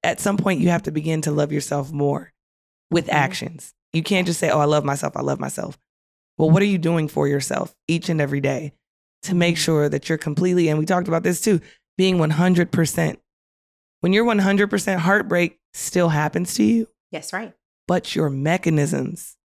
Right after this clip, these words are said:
Speaker 1: the things that you do when stref-, stressful life events happen, become more routine, almost like
Speaker 2: Mm-hmm.
Speaker 1: training in the military, because you've
Speaker 2: That's right.
Speaker 1: trained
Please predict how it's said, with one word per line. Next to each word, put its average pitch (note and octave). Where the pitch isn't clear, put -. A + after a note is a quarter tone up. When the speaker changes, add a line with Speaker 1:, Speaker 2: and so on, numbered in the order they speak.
Speaker 1:
the D#3
things F#3
that E3
you D#3
do D#3
when D#3
stref-, D3+
stressful -
life D3
events C#3+
happen, C#3+
become D#3
more D3+
routine, D3
almost D3+
like D3+
Speaker 2:
Mm-hmm. -
Speaker 1:
training D3+
in D3+
the D3
military, D3+
because D3
you've C#3+
Speaker 2:
That's F#3
right. E3
Speaker 1:
trained D#3